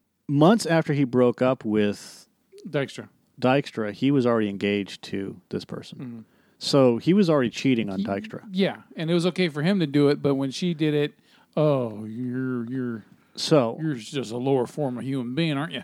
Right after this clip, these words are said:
Speaker 1: So getting back to the whole thing with, with, uh, Chris Hardwick, which is removing Nerdist, others disavow Hardwick in the wake of ex Chloe. It,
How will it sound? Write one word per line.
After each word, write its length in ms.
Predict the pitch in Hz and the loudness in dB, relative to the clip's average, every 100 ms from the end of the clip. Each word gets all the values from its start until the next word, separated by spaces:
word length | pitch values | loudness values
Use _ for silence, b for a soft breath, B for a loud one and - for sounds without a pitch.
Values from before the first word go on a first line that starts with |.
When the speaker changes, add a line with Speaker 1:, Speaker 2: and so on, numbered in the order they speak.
| _ | _
Speaker 1:
So 400 | - - 156 139 147 | -6 4 4 4 0
getting 300 | 135 180 208 | 2 4 4
back 300 | 147 156 147 - | 2 2 2 -2
to 320 | 147 143 127 | 2 4 4
the 200 | 127 131 | 2 0
whole 360 | 110 135 123 | 2 4 4
thing 500 | 113 - 123 117 113 | 2 0 2 2 2
with, 540 | 110 107 104 101 - - _ _ - | 2 4 2 0 -10 -20 _ _ -4
with, 340 | 117 107 - | 2 2 0
uh, 280 | 107 101 98 - | 0 0 -2 -2
Chris 280 | 139 127 | 0 0
Hardwick, 600 | - 170 165 120 113 110 - | 2 2 2 2 2 0 -4
which 260 | 120 110 117 | -2 0 2
is 300 | 113 107 - B B _ - | 2 2 -2 B B _ -2
removing 1120 | 131 131 131 135 156 165 160 151 139 139 139 | 4 6 6 6 6 6 4 4 2 0 -2
Nerdist, 420 | 127 123 127 - | 0 4 2 2
others 260 | 120 117 110 | 2 2 2
disavow 640 | 113 - 110 113 107 101 90 | -2 -4 0 2 2 -2 -10
Hardwick 400 | - 110 104 101 | -4 -4 -2 -4
in 60 | 104 | -4
the 60 | |
wake 220 | 101 101 98 | -4 -4 -6
of 100 | 95 | -8
ex 200 | - - | -12 -10
Chloe. 240 | 117 110 B B _ _ | -8 -8 B B _ _
It, 160 | 147 | -4